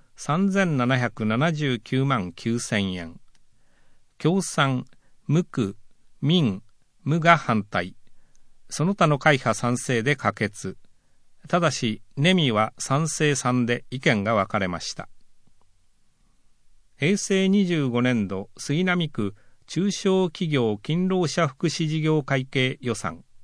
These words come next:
予算総額、一億七千八百一万五千円。民、無が反対。その他の会派賛成で可決。ただし、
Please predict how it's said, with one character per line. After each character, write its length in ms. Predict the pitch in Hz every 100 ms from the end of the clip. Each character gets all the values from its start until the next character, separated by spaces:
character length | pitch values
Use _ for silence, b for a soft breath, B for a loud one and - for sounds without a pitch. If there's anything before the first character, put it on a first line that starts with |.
| - - - - - - - - - - -
予 120 | 123
算 240 | 196 196
総 240 | - 180 120
額、 380 | 85 - - - -
一 320 | 123 - 202
億 400 | 180 131 117 113 131
七 260 | 127 175
千 280 | - 185 151
八 160 | 113 - -
百 280 | 120 127
一 220 | 110 - 123
万 280 | 120 92
五 100 | 90
千 360 | 92 127 107 98
円。 240 | 90 82 - - _ _ _ - _ _ - _ - - - - -
民、 440 | 160 196 117 95 - - _
無 160 | 165 185
が 180 | 147
反 300 | 139 - 107
対。 320 | 101 95 90 - - - - - -
そ 140 | -
の 120 | 185 202
他 120 | 165
の 140 | 135
会 160 | 131 135
派 200 | - 107
賛 240 | 120 117
成 240 | - 117 110
で 120 | 139
可 160 | 98
決。 340 | 98 90 - - - - _ - - -
た 120 | 175
だ 140 | 156
し、 280 | - 123